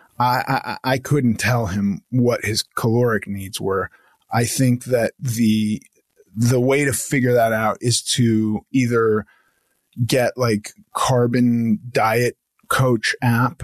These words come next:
and plug in your numbers to that, and it will give you a suggestion. And then based on the data you plug into it over the course of the next week or two, it will make adjustments, because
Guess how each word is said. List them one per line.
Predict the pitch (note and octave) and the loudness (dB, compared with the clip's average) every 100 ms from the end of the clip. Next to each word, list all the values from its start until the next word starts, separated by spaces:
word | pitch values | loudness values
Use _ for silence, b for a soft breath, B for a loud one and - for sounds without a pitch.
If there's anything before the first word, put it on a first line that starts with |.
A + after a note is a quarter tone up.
| - | -2
and | B2 G#2 | 2 2
plug | - C#3+ A#2 A2 | 0 -2 0 0
in | A#2+ | 0
your | A2+ A2 | 2 2
numbers | A2+ A2+ A2+ - | 2 2 0 -2
to | G#2+ | -4
that, | G#2+ A2+ B2+ | 0 0 2
and | C3+ A#2+ | 2 0
it | - | 0
will | B2+ | -2
give | A#2+ B2+ | 0 0
you | B2 | 2
a | A2 | 0
suggestion. | - A2 A2 A2 - C#3+ C#3 - | 0 -2 -2 -2 0 0 0 0
And | B2+ A#2+ | 0 2
then | A#2 A2+ A2 G#2 | 2 2 2 2
based | B2+ A#2+ A#2 C3 | 0 0 0 0
on | B2 | 2
the | A#2+ | 0
data | A2+ A2+ A#2 A#2 | 0 0 0 0
you | A2 B2 | 2 0
plug | B2 C3 A#2+ A#2 | 0 0 0 0
into | A#2 - C3 | -2 0 0
it | C3 | 2
over | A#2 A#2 | 0 -2
the | A2 | -6
course | - A2+ - | -2 -2 0
of | B2 | 0
the | |
next | A2+ A2 - | 0 0 -4
week | G2+ A2+ A#2+ | -2 0 0
or | C#3 | -2
two, | B2+ D3 D3 D3+ | -2 0 2 0
it | B2+ B2 | -2 0
will | |
make | A#2+ A#2 G#2 | 0 0 -2
adjustments, | G#2+ A2+ G#2 - C#3+ D#3+ - | -4 -2 -2 0 2 2 0
because | - - B2+ A2 | -4 0 0 0